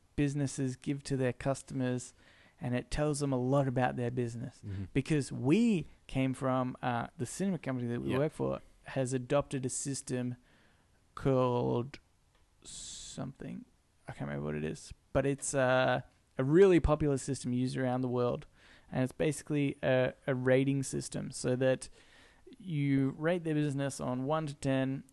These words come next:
Speaker 1: or if you are going to, uh, recommend their business.
Speaker 2: Yep.
Speaker 1: And anything lower than, I think, uh, a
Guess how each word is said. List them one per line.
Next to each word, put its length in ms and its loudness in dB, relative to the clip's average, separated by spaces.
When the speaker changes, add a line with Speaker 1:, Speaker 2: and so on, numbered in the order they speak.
Speaker 1:
or 180 0
if 180 -6
you 380 2
are 320 0
going 320 -2
to, 640 -2
uh, 500 -4
recommend 720 -2
their 200 -2
business. 680 -4
Speaker 2:
Yep. 180 -4
Speaker 1:
And 580 4
anything 640 0
lower 280 4
than, 200 2
I 160 0
think, 280 -4
uh, 400 0
a 440 -2